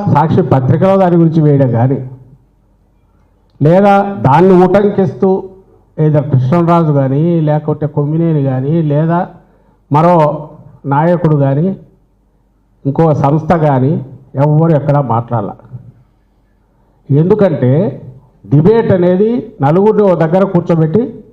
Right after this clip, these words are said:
చర్చా వేదికలో మోడరేటర్గా ఛానల్ నుంచి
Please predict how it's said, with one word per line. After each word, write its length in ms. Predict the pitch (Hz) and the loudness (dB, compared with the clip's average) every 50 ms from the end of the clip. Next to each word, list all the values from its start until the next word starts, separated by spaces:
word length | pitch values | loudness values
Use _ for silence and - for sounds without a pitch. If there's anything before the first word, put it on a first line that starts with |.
| _ _ _ _ _ _ _ _ 147 | _ _ _ _ _ _ _ _ -2
చర్చా 320 | 147 147 147 190 180 175 | 0 0 0 2 2 2
వేదికలో 580 | 175 170 156 151 147 147 139 143 143 151 185 196 | 2 4 2 2 2 2 0 0 0 0 0 0
మోడరేటర్గా 920 | 185 156 139 139 156 160 160 170 165 160 151 151 139 135 135 143 160 208 | 0 0 0 2 2 2 2 0 0 0 -2 -2 -2 -2 0 0 -2 -2
ఛానల్ 500 | 226 214 - - 147 151 165 175 170 175 | -4 -4 -2 0 0 2 2 2 2 2
నుంచి 560 | 165 156 143 139 - 185 220 - - - - | 0 0 -2 -2 -2 -2 -2 -2 -6 -10 -16